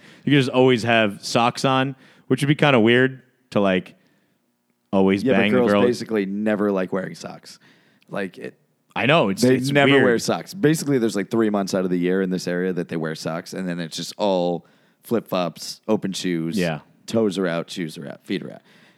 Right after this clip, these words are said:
Speaker 2: Can, wait, can they shave their hair or no?
Speaker 1: I think it's just gonna be, no,
Speaker 2: They
Speaker 1: it's
Speaker 2: have
Speaker 1: just they
Speaker 2: they
Speaker 1: always, they always have to have long armpit hair or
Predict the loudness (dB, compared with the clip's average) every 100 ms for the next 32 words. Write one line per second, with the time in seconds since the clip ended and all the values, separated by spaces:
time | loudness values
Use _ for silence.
0 | _ -2 0 0 -2 -2 -2 -2 -4 -2
1 | -2 -2 -2 -2 -2 -2 -6 -10 _ _
2 | _ _ _ _ _ _ -2 -2 -2 0
3 | 0 -2 0 0 2 4 4 2 2 2
4 | 2 2 0 2 4 4 2 0 0 4
5 | 4 2 2 0 0 0 0 2 4 4
6 | 4 0 2 2 2 2 2 2 2